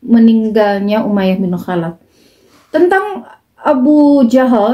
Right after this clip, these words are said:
sebetulnya kisahnya lumayan seru, ya. Mungkin saya ulas sedikit lah, ya, tentang, eh, apa, kematian Abu Jahal. Jadi ketika berperang itu kan Abu Jahal itu tidak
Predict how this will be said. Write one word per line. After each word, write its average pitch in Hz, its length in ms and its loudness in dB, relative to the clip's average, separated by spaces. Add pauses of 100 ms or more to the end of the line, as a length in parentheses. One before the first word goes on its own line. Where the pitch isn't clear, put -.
sebetulnya 330 480 0
kisahnya 311 400 2
lumayan 247 400 4
seru, 247 240 0
ya. 220 240 0
Mungkin 392 320 0
saya 277 320 2
ulas 247 240 2
sedikit 247 400 -4
lah, 220 160 -2
ya, 214 240 -2
tentang, 196 800 -6
eh, - 160 -14 (560)
apa, - 320 -16
kematian 233 720 0
Abu 190 240 -4
Jahal. 185 320 -4
Jadi 185 160 -2
ketika 220 560 -4
berperang 208 560 -4
itu 190 80 -8
kan 294 160 -6
Abu 226 240 -2
Jahal 190 320 -2
itu 277 160 -8
tidak - 400 -8